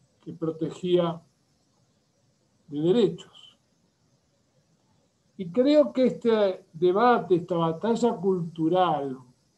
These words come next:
es necesario que la universidad la asuma. Y la asuma dentro y fuera de sus aulas.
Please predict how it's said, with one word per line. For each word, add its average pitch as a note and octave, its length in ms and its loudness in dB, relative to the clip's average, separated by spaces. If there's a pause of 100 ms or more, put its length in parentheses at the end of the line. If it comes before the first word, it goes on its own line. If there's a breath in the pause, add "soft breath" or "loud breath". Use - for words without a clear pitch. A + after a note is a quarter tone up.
(1700)
es G#3+ 120 -2
necesario A#3+ 760 0
que G3 120 2
la F#3 180 0
universidad F3+ 1040 -6 (400)
la D3+ 220 -10
asuma. E3+ 580 -8 (1300)
Y G3 80 -16
la G#3+ 100 -10
asuma C4 540 -6 (240)
dentro B3 640 -4
y G3 80 -6
fuera A3 460 -4
de F3+ 120 -4
sus E3+ 320 -16
aulas. A#2 840 -16